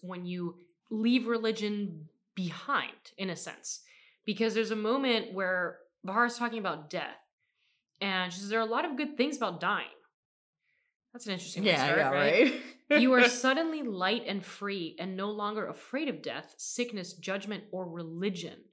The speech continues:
Speaker 1: You don't have to grow up fated to replicate the lives of others.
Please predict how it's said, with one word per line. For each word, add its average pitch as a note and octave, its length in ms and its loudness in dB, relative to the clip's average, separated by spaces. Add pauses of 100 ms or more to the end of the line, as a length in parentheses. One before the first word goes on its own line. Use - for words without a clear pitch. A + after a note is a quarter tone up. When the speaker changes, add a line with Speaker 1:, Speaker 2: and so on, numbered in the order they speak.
(320)
Speaker 1:
You G3 100 -4
don't G#3+ 140 -2
have A#3 160 -4
to A#3+ 60 -4
grow G3 260 -4
up - 200 -6 (120)
fated F#3+ 380 -6
to F3+ 120 -10
replicate F3 560 -8
the - 80 -10
lives D#3 340 -10
of D#3+ 80 -14
others. E3+ 400 -8